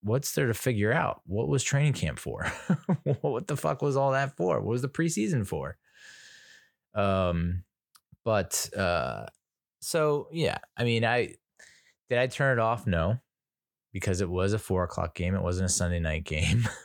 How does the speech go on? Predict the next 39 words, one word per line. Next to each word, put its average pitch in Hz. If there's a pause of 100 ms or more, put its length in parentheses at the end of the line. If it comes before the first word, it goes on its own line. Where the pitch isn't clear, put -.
(160)
<laughs> -
like 107
I 104
did 104
last 95
week. 98 (520)
I 113
stuck 135
with 101
it 127
'cause 107
I 107
was 104
like, 107
"Ah, 147 (1300)
let's 139
just 127
see 123
how 113
this, 95
this -
plays 78
out." 50 (240)
Like, 90
are 98
we 131
really 127
gonna 107
lose 92 (260)
forty 101
to 92
nothing, 98 (580)
thirty 107
something 104
to 90
nothing 107 (960)
to -
the 104
Cardinals? 120